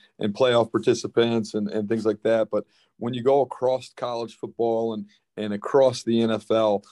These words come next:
the number of people who have roots back to Ohio and specifically back to the Ohio Athletic Conference, it's really impressive. And, and, um, you know, it's just awesome to be a part of, of, uh, such an outstanding conference and,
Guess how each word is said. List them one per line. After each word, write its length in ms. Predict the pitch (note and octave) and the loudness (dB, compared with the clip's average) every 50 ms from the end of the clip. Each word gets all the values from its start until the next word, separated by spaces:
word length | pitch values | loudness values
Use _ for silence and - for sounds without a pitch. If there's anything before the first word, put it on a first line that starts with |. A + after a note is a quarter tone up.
| - _ _ _ | -20 _ _ _
the 120 | - G#2+ G#2+ | -4 -4 -2
number 280 | A#2 B2 B2+ C3 B2 | -2 0 2 2 2
of 160 | A#2+ G#2 - _ | 2 2 0 _
people 420 | - C#3 C3 C3 - G#2+ A2 G#2+ | -8 -8 -8 -4 -2 -2 -2 -2
who 180 | G#2 G#2+ A2 A2 | 0 0 2 2
have 200 | A2 A2 G2+ G2 | 2 2 0 -2
roots 360 | G#2+ A2+ A#2 A2+ A2+ - - | -2 -2 0 -2 -2 -6 -8
back 340 | - A2+ A2 A2+ A2+ A2+ - | -8 -6 -4 -4 -6 -6 -6
to 300 | - A#2 A2+ A2 G#2 - _ _ _ _ - | -6 -4 -4 -4 -4 -8 _ _ _ _ -6
Ohio 600 | A2 A2+ G2+ A2 A2 A2+ A2 A2 A2+ A2+ A2 G#2+ | -6 -4 -2 -2 -2 -2 -2 -4 -4 -6 -6 -8
and 80 | G#2 G2+ | -10 -14
specifically 600 | - - A2 G#2 - C3 A2+ - G#2+ G#2 A2 A2 | -16 -16 -14 -8 -6 -4 -4 -4 -2 -2 -2 -2
back 300 | G2+ A2+ A2 A2 G#2 - | 0 0 0 0 -2 -2
to 100 | - G#2+ | -4 -2
the 100 | G#2+ G#2 | -2 -2
Ohio 400 | G2+ G2+ G#2 A2 A2 A2 G#2+ G#2 | -2 -2 -2 -2 0 0 0 0
Athletic 360 | G2+ G#2 A2 G#2+ G#2 - - | -2 -4 -6 -6 -6 -6 -8
Conference, 540 | - G#2+ G#2+ G#2+ - - G#2 G2+ G#2 - - _ - - _ - | -6 -6 -6 -6 -6 -8 -8 -8 -10 -12 -18 _ -20 -20 _ 0
it's 180 | - B2 G#2+ A2+ | 0 0 2 2
really 360 | A2+ C3+ C#3+ C#3+ C3 B2+ B2 | 4 4 6 6 6 4 2
impressive. 680 | A#2 G#2+ - - A#2 A2 G#2+ - - A2 A2+ A2 G2+ | 2 0 0 2 2 2 2 0 0 -2 -2 -2 -2
And, 220 | G#2+ G#2+ G#2 G2+ - _ _ _ _ _ - | -4 -4 -6 -6 -10 _ _ _ _ _ -6
and, 380 | G#2 G#2+ G#2+ G#2+ G#2+ G#2+ G#2+ A2 | -4 -2 0 0 0 0 0 2
um, 560 | A2+ A2 G#2+ G#2 G#2 G#2 G2+ G2 G2+ G2+ - _ _ _ _ _ | 2 2 2 0 -2 -2 -4 -4 -6 -8 -10 _ _ _ _ _
you 160 | - A2+ A2+ | -6 -2 -2
know, 220 | A2+ A2 A2 A2 A2 | 0 0 0 0 -2
it's 120 | G#2+ - | -2 -4
just 200 | - A2+ - - | -6 -6 -2 0
awesome 300 | A2+ A2 G#2+ - A2 G#2+ | 2 2 0 -2 -4 -6
to 80 | A2 G#2 | -4 -2
be 120 | G#2+ A2 | -2 -2
a 60 | G#2+ | -2
part 280 | G#2 - A2+ A2 A2 A2 | -2 -2 -2 -2 -2 -2
of, 120 | G#2+ G2+ _ _ _ _ _ _ _ - | -4 -6 _ _ _ _ _ _ _ -6
of, 320 | G#2 G#2 G#2 G2+ G2 - | -4 -2 -2 -2 -4 -4
uh, 300 | - A2 G#2+ G#2 G2+ G2+ | -4 -4 -4 -4 -4 -6
such 240 | - - A#2+ A#2 - | -8 -10 -12 -10 -8
an 100 | A2 A2 | -6 -4
outstanding 540 | A2+ A2 - - - A2 A#2 A2+ A2+ G#2+ - | -4 -4 -6 -6 -6 -4 -4 -4 -4 -4 -2
conference 580 | - A#2 A2+ A2 G#2+ - A#2 A2+ A2 G#2 - | -2 0 0 0 0 -2 -2 -4 -4 -4 -6
and, 200 | G#2+ G#2 G2+ G#2 | -6 -4 -6 -6